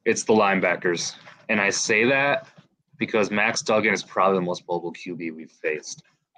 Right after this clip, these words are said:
I don't know if it's gonna involve a Q B spy or what, but Junior Colson, Mike Barrett, and Jalen Harrell need to have the game of their lives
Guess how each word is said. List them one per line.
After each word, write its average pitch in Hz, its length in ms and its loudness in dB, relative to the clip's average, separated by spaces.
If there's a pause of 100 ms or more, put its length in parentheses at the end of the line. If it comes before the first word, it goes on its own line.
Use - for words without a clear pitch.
(480)
I 107 40 2
don't 110 120 4
know 107 80 4
if 104 80 4
it's 98 100 -2
gonna 107 220 2
involve 98 360 2
a 90 60 -2
Q 107 300 2
B 104 160 2
spy 101 400 0
or 92 140 4
what, 92 440 2
but 90 220 2
Junior 107 320 0
Colson, 104 680 0 (400)
Mike 98 280 0
Barrett, 98 280 2
and 87 100 -6
Jalen 90 380 0
Harrell 87 300 2
need 87 200 -6
to 85 40 -2
have 87 220 0
the 82 80 -4
game 87 240 -4
of 80 80 -8
their 85 180 0
lives 80 520 0